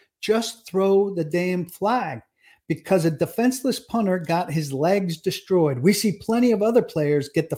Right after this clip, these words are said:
flag for less. That's all I'm saying. Amani Hooker's much more patient than I am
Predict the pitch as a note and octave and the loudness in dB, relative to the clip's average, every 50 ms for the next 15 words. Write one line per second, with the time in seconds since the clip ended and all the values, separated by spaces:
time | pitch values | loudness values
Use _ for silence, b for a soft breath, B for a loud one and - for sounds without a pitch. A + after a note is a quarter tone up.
0 | - - D3+ D#3 D#3 D#3 D#3 D#3 D#3+ D3+ C#3+ - - - - C3 A#2+ A#2+ A#2+ C3 | -6 -2 0 2 4 4 4 4 2 0 -2 -6 -10 -10 -8 -6 -4 -2 2 2
1 | D3 D3+ C#3+ - - - - - - _ _ _ _ _ _ _ _ _ _ _ | 4 4 2 0 -4 -10 -12 -14 -16 _ _ _ _ _ _ _ _ _ _ _
2 | - D3 D3+ E3+ F#3+ F#3 - - F3+ F3+ F3 E3 E3 D#3+ D#3+ E3 D#3 D3 C3 - | -2 2 4 4 4 4 6 6 8 8 8 8 8 6 6 4 2 0 -2 -6
3 | - - A2 G#2+ A2 A2 G#2+ - _ _ _ _ _ _ _ _ _ _ _ _ | -8 -12 -12 -14 -14 -18 -20 -20 _ _ _ _ _ _ _ _ _ _ _ _
4 | _ _ _ b b b b b b b b b b b b b - - - D#3 | _ _ _ b b b b b b b b b b b b b -16 -8 -2 0
5 | D#3+ E3 E3+ D#3+ D3+ B2 G#2+ C#3 C3+ C3 B2+ B2 - C3+ C#3 C3+ - - - C3+ | 2 4 4 4 2 2 0 -2 -2 -4 -6 -6 -4 -4 -4 -4 -4 -4 -6 -6
6 | B2+ - - C#3+ C3+ B2 - - A#2+ A2 - B2 B2 C3 C3+ C3 B2+ B2 A#2 A#2 | -6 -6 -6 -6 -6 -4 -6 -6 -8 -8 -6 -6 -6 -4 -4 -4 -4 -6 -8 -8
7 | A2+ A2 G#2+ G#2 | -10 -12 -14 -16